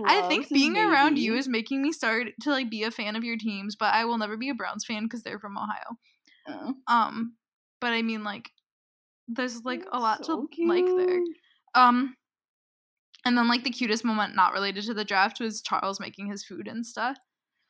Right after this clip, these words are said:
Speaker 1: Okay, so other sports news. Obviously, like, not a ton going on in the sports world right now <laughs> except for the N B A and N F L playoffs. Um,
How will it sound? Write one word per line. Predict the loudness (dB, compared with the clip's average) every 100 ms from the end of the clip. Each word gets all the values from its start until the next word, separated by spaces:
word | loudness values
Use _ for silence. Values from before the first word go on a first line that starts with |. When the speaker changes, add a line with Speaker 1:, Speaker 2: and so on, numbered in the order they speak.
| -2
Speaker 1:
Okay, | 2 0 -2 _ -4
so | 2 6 6
other | 6 6 4
sports | 0 0 0 0 -6
news. | -6 -8 -10 -14 _ _ _ 4
Obviously, | 4 2 -4 -6 -2
like, | -2 -4 2
not | 4 4
a |
ton | 2 -4 -2
going | -2 0
on | -2
in | 0
the | -2
sports | -4 -4 -4 -4
world | -4 -2
right | -2
now | 0 0 0
<laughs> |
except | -2 -4 -4 -4 -4 -4
for | -6 -2 -2 -4 -10 -16 -8
the | -2
N | -2
B | -2 -4
A | -4
and | -2
N | -2
F | -2
L | -2 -2
playoffs. | -4 -2 -2 -2 -12 _ -12 4
Um, | 8 10 8 2 -2